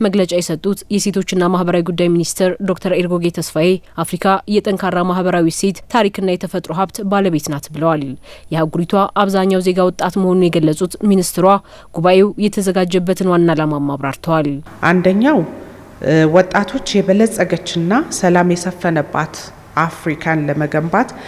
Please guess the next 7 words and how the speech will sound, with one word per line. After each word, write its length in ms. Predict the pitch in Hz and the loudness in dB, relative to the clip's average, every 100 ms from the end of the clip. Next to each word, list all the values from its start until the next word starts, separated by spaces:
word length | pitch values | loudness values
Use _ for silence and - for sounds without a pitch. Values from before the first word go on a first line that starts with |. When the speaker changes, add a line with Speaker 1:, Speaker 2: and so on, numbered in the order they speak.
| - - | -18 -6
Speaker 2:
በሚደረገው 920 | - 180 202 226 220 196 190 185 185 175 | 2 4 6 4 4 4 4 2 0 0
ጥረት 360 | - 175 202 202 | -6 0 0 0
ውስጥ 300 | 294 302 - - | -2 0 -4 -2
የበኩላቸውን 880 | 175 185 202 - 170 165 - 156 147 | 0 0 -2 -2 -2 -2 -4 -4 -2
አስተዋጽኦ 680 | 143 147 - 143 139 - 269 - - - - - | -2 -4 -2 -2 0 0 -2 -2 -14 -16 -6 2
እንዲያበረክቱ 1000 | 196 202 180 160 156 160 165 - 147 | 6 8 6 6 2 -2 -10 -2 -2
ለማነሳሳትና 1040 | 147 143 151 160 170 208 196 208 208 220 | 0 -2 -2 -2 -2 -2 -2 -2 -2 0